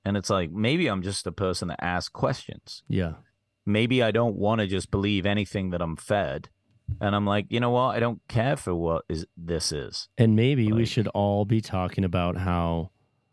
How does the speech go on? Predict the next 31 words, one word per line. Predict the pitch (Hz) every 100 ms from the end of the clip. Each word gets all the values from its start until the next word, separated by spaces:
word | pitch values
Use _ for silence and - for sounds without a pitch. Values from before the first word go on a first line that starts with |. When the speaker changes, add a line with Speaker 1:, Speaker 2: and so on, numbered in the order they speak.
| _ _ _ _ _ _ -
Speaker 2:
our | 101
defense | 95 - 120 120 - -
contract | - 95 90 95 85 82
is | 90 90
getting | - 95 95
run | 90 98 98
by | 90 87 85 80 - _ _ _ _ _ -
companies | 127 139 92 82 92 - -
that | 95
are, | 92 90 87
have | 104 101
the | 95
most | 98 101 98
money | 101 98 95 87 - _ _ _
in | 110 107
the | 95
world. | 117 101 -
What | 113
did, | 131
what | 127 139
did | 151
we |
just | 156 160
say? | 175 160
Six | - - - -
point | - 151 110
five | - 113 120
trillion, | 120 - 120 131
five | 131 113 123
point | - 127 -
six | - - - - -